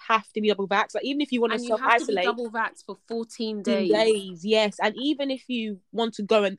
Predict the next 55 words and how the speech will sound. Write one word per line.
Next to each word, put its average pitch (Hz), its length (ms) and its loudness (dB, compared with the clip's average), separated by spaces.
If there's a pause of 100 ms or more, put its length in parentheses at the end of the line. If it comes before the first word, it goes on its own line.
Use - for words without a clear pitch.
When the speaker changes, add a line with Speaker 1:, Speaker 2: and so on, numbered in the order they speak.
Speaker 1:
uh, 202 160 4
self-isolate 220 540 -2
on - 20 -10
your 196 100 -8
way 202 140 -2
back, 190 320 -4
it's - 100 -10
not 240 200 -6
possible. 185 560 -6
They 214 80 -2
don't 214 180 0
allow 196 380 4
Speaker 2:
Yeah. 190 120 -8
Speaker 1:
you 180 120 -16
to - 160 -14
travel. 180 540 -6
Speaker 2:
No. 185 220 4
Speaker 1:
'Cause 165 160 6
literally, 226 380 -4
what 208 140 2
I'll 220 120 4
get 214 140 -6
onto 208 280 -6
is, 170 180 -8
um, 170 200 -8 (220)
when 247 220 2
you're 240 160 2
in 240 180 -2
France, 147 340 -6
like, 151 200 -2
everywhere 214 360 2
you 185 140 -6
go, 190 140 2
like, 185 260 -2
and 202 140 -2
Vanessa 202 280 -4
was 190 120 -12
telling 202 180 -4
us, 170 140 -8
like, 143 100 -6
even 262 160 -4
if 294 100 -4
you're 247 80 2
standing 220 320 -2
outside 185 420 -4
in 180 60 -10
the 165 60 -6
park, 180 380 0
like, 170 160 0
in 190 100 -4
a, 175 100 -6 (100)
Speaker 2:
Yeah. 196 160 4
Speaker 1:
in 185 40 0
a 185 180 -10
pub, 190 240 2